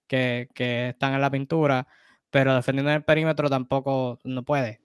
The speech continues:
O sea, es muy lento para defender a, a aleros que juegan de power forward, ¿sabes? Que,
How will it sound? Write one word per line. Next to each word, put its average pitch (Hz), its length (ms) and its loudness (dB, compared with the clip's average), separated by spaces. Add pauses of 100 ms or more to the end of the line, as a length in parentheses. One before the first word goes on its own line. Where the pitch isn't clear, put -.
O - 40 -20
sea, 123 100 -4
es 123 60 -6
muy 135 100 0
lento 131 340 0
para 127 180 0
defender 123 360 -4
a, 123 260 -2
a - 40 -4
aleros 127 480 -2
que 123 120 -6
juegan 123 320 -2
de 123 100 -4
power 117 220 -2
forward, 135 440 0 (580)
¿sabes? 110 280 -6
Que, 104 260 -10